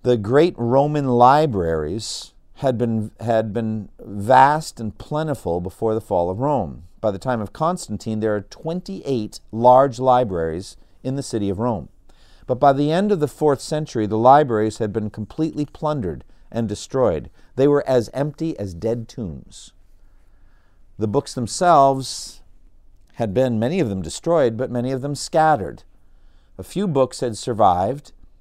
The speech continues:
and been copied by scribes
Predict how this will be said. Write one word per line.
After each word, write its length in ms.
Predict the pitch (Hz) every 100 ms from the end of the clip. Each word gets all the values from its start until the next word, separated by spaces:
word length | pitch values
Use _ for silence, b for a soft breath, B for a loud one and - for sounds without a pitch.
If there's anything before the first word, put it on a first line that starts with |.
| _ - - -
and 580 | 120 120 120 120 117 101
been 180 | 123
copied 460 | 113 156 147 - 127
by 140 | 120
scribes 760 | 113 - - 180 185 135 110 110